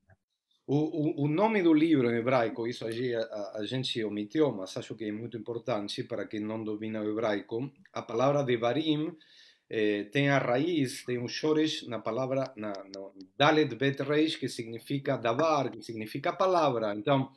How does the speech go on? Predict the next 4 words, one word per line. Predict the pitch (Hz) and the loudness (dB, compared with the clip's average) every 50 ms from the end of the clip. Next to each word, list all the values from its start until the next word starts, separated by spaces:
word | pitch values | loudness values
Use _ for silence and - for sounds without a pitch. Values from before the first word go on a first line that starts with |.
| - - - - - - - | -20 -20 -20 -20 -20 -14 -6
Devarim | - 117 120 120 123 131 147 160 175 165 | 0 0 2 4 4 4 2 0 0 -4
significa | - - 127 127 120 120 - - 160 160 156 135 | -4 -4 -4 -4 -4 -4 -4 -4 -4 0 0 0
literalmente | 123 120 123 - 123 117 117 123 139 143 143 135 143 135 127 135 - _ _ | 0 -2 -4 -4 -4 -4 -4 -2 -2 -4 -4 -2 -2 -2 -2 -2 -6 _ _
palavras, | - 120 120 131 147 143 127 117 120 120 143 190 208 - - | -2 0 4 6 6 6 6 4 2 0 0 -2 -4 -6 -12